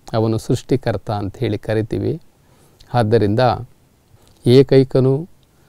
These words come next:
ಸರ್ವಶ್ರೇಷ್ಠನು, ಸರ್ವಶಕ್ತಿಯುಳ್ಳವನು, ಈ ಬ್ರಹ್ಮಾಂಡಕ್ಕೆ ಸೃಷ್ಟಿಕರ್ತನೂ ಆಗಿರತಕ್ಕಂಥ ಆ ಪರಶಿವ, ಅವನು ನಿರಾಕಾರ,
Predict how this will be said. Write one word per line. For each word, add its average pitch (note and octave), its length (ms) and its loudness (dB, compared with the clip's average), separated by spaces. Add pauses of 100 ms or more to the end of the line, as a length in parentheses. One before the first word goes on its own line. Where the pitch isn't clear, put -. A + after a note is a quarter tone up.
(160)
ಸರ್ವಶ್ರೇಷ್ಠನು, A2+ 1120 -2 (1200)
ಸರ್ವಶಕ್ತಿಯುಳ್ಳವನು, A#2 1600 0 (500)
ಈ C3 160 6
ಬ್ರಹ್ಮಾಂಡಕ್ಕೆ B2 840 0
ಸೃಷ್ಟಿಕರ್ತನೂ A2+ 800 -4
ಆಗಿರತಕ್ಕಂಥ G2+ 800 -6 (1300)
ಆ A2 140 -2
ಪರಶಿವ, A#2+ 600 -4 (1000)
ಅವನು A2+ 260 -2
ನಿರಾಕಾರ, A2 560 -2